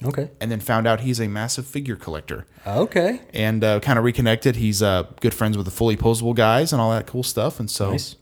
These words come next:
Speaker 2: it was really fun. It was, it was interesting to think that we had a conversation all those years ago, but never knew that we were both figure collectors. So
Speaker 1: Yeah.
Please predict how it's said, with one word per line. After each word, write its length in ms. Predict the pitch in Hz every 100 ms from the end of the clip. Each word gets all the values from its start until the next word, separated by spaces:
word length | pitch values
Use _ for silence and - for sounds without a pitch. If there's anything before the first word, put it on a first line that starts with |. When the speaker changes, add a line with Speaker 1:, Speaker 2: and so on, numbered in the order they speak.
| -
Speaker 2:
it 20 |
was 120 | 120
really 180 | 113 135
fun. 240 | 135 151 113
It 40 |
was, 200 | 104 -
it 80 | 123
was 160 | 113
interesting 400 | 135 147 127 123 107
to 60 |
think 180 | 101 120
that 60 | 110
we 140 | 110
had 200 | 104 110
a 160 | 98 - - - - -
conversation 600 | 156 127 123 139 131 127
all 60 |
those 180 | 117 107
years 160 | 117 107
ago, 120 | 120
but 100 | 110
never 200 | 120 113
knew 200 | 117 123
that 100 | 113
we 80 | 113
were 120 | 104
both 200 | 101 110
figure 300 | - 127 98
collectors. 480 | - 90 80 78 82
So 160 | - 107
Speaker 1:
Yeah. 180 | 107